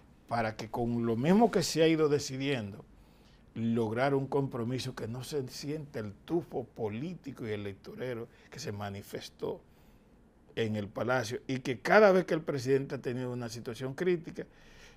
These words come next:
una vez cogió para la frontera con el muro,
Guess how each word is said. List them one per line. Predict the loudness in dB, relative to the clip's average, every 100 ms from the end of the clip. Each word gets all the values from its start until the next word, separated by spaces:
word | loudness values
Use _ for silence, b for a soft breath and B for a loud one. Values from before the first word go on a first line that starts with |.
| -6
una | 0 4
vez | 4 4
cogió | -2 0 0
para | 0 -2 0
la | -2
frontera | -2 -2 4 4 4
con | 4 0
el | 2
muro, | 2 2 2 -2